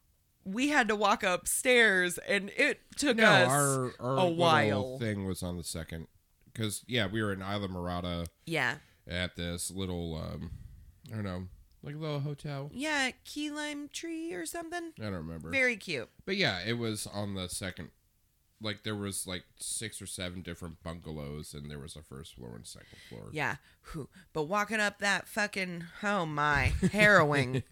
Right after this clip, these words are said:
Speaker 2: <laughs>
Speaker 1: Harrowing. And we could not drink enough at this Italian place.
Speaker 2: <laughs>
Speaker 1: Oh my God. And we're like, "Let's just go back to the room." <laughs>
Speaker 2: Mm-hmm.
Speaker 1: Get drunk and go to sleep. We'll watch,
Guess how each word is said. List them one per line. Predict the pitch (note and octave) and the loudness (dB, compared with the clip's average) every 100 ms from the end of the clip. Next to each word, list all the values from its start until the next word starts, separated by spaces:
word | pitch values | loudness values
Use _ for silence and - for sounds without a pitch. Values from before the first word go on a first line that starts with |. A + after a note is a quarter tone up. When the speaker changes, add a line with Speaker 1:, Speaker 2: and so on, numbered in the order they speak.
| C3+ C3 | -6 -6
Speaker 2:
<laughs> | - A#2+ - E2 | -6 -6 -6 -6
Speaker 1:
Harrowing. | A#3 A3 G#3+ G3+ F3+ E3 D#3+ D3 C3 A#2+ A2 - - - - - | 0 4 6 6 6 2 0 0 -2 -6 -8 -10 -16 -20 -20 -4
And | F#3 G#3 | -2 0
we | A3+ | -2
could | B3 | 2
not | A3+ G#3 | 4 4
drink | A#3 A#3 A3 | 2 -2 0
enough | A3+ A3 G#3+ G#3 - | -4 0 2 2 2
at | - D#3+ | 2 2
this | F#3 D#3 | -2 -6
Italian | D#3 F3+ D3 C#3+ C3+ | -2 2 2 0 -4
place. | D#3+ C#3 B2+ F#2 G2 A#2+ A2+ | -4 -2 -2 -4 -2 -2 0
Speaker 2:
<laughs> | |
Speaker 1:
Oh | B2 A2 F#2 F2+ G2+ E2+ F3+ G#3+ G#3+ G3+ | 2 2 0 -2 -4 -4 -4 -2 -2 -4
my | F#3 E3+ | -6 -8
God. | E3+ E3+ D#3+ E3 - D3 | -8 -8 -10 -10 -10 -10
And | D#3 | -6
we're | F3 | -2
like, | D3+ C#3 - - | 0 -2 -2 -2
"Let's | E3 - | 0 0
just | C3+ | -2
go | C#3+ | 0
back | C#3+ B2 | 0 -2
to | C3+ | -4
the | B2+ | -4
room." | B2 A#2 A#2 _ _ _ | -4 -6 -10 _ _ _
<laughs> | F#3 - - - - - | -6 -6 -12 -20 -12 -2
Speaker 2:
Mm-hmm. | A#3 | 2
Speaker 1:
Get | A#3 G3+ | 4 4
drunk | G3 F#3+ F3 - _ _ _ | 6 4 4 -2 _ _ _
and | A3+ A3 F#3 | -4 -2 2
go | G#3 | 2
to | F3+ | 2
sleep. | - F3 D3 C#3+ - - - | 0 2 0 -2 -12 -16 -2
We'll | G#3 G#3 | 0 4
watch, | G3+ F#3+ | 4 4